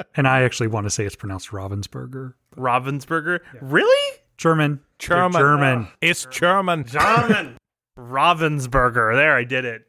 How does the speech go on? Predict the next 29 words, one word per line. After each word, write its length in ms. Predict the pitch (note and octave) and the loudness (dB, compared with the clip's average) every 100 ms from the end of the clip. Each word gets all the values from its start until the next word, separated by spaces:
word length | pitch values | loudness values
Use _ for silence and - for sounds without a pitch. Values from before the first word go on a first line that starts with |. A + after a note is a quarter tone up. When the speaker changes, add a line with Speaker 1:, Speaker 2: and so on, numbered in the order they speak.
| _ | _
Speaker 2:
Nailed 300 | C3 B2 A#2+ | -10 -10 -8
it. 140 | A2+ A2+ | -10 -10
Speaker 3:
We're 80 | |
very 240 | G2 G2 F2+ | -8 -6 -8
proud. 260 | F#2 D2+ - _ _ _ | -12 -16 -20 _ _ _
Speaker 2:
We, 160 | G3+ A3 | -16 -6
we 140 | A#3+ | 0
were 60 | D#4+ | 2
actually 220 | F4 C#4 | 2 0
kinda 180 | B3 A#3 | -2 0
surprised 420 | A3 G3 F#3+ F#3 | 0 2 2 2
when 80 | F3 | -2
we 60 | D#3 | -4
were 120 | D3+ | -4
originally 340 | D#3 G3+ A3 F3 | -2 -2 0 -2
developing 400 | D3 D3+ D3 C#3+ | 2 2 0 -4
this 160 | A#2+ | -8
list 280 | D#3+ E3 - | -2 -2 -2
that, 220 | C#3 C3 - _ _ _ - | 0 0 -2 _ _ _ -4
uh, 360 | C3 B2+ A#2 A#2 _ _ _ | 0 2 0 -2 _ _ _
Horrified 760 | - F#3+ F#3+ F3 E3 D#3 C#3+ - - - _ _ _ | 0 2 4 4 4 2 0 -8 -18 -20 _ _ _
i-, 140 | E3+ D#3+ | -10 -4
is 240 | E3 F3 E3 | 2 4 4
a 80 | E3 | 2
pick 240 | - D3+ | 0 0
up 80 | D3+ | -2
and 80 | D3 | -4
deliver 300 | C#3 F3 E3 | -2 0 2
game. 160 | C#3 | 2